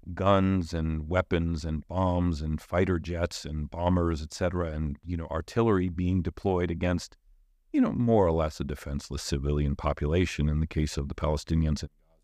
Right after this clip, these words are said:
where there is a, where there is a, an armed military presence of a group that is fighting against this, uh, this, you know, this modern and advanced army.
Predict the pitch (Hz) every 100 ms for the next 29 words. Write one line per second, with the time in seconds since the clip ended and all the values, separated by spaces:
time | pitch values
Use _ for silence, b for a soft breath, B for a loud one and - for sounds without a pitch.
0 | _ _ _ _ _ - 151 135 131 131
1 | 139 110 95 87 82 _ _ _ _ _
2 | _ _ - 80 80 87 80 80 78 76
3 | _ _ _ _ _ 95 98 110 107 98
4 | 92 87 - _ - _ _ 101 110 107
5 | - 92 90 - 98 87 85 82 87 82
6 | 80 92 90 85 82 82 - 80 - 87
7 | 92 85 85 90 117 117 - - _ _
8 | - 80 85 78 - - - 104 90 -
9 | _ - 85 82 - - 80 76 73 78
10 | - - - - - - - _ _ _
11 | - _ _ - 90 82 87 87 85 82
12 | 82 80 78 80 85 85 80 - - 101
13 | 104 78